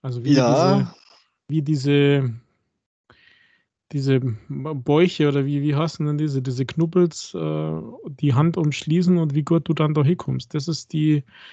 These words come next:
Speaker 1: das ist die Frage. Weil ganz ehrlich, die Switch liegt ja super bescheiden in der Hand. Also da finde ich dieses Design jetzt fast besser. Das Gewicht finde ich ein bisschen krass mit sechshundertsiebzig Gramm. Also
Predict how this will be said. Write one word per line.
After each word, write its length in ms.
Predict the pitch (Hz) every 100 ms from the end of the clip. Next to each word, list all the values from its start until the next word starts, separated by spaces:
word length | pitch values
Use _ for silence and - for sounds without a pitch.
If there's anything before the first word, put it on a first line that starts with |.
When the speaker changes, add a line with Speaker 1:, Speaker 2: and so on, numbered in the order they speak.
| - -
Speaker 1:
das 200 | 143 156
ist 160 | -
die 80 | 175
Frage. 500 | - 185 175 135 120 - _ _ _ _ - _ -
Weil 100 | 139
ganz 240 | 139 135
ehrlich, 300 | 151 165 -
die 100 | 151
Switch 400 | 123 151 151 -
liegt 320 | 151 - -
ja 180 | 262 143
super 320 | 135 180 143
bescheiden 640 | 120 131 - - 127 131 139
in 100 | 131
der 140 | 131
Hand. 380 | 123 127 131 - _
Also 180 | 139 131
da 120 | 135 131 -
finde 220 | - 143
ich 40 | 135
dieses 260 | 135 135
Design 460 | - 131 135 135 165
jetzt 180 | 156 -
fast 260 | 156 -
besser. 320 | 175 - 131 - - - -
Das 100 | -
Gewicht 320 | 156 277 -
finde 200 | 170 147
ich 60 |
ein 20 | 127
bisschen 260 | 131 139
krass 400 | - 147 147 -
mit 240 | 147 135 -
sechshundertsiebzig 1040 | 220 156 147 151 147 135 160 - - 135
Gramm. 380 | - 151 147 135 _ _ _ _ _ _ _ _ _
Also 420 | 151 135 139 139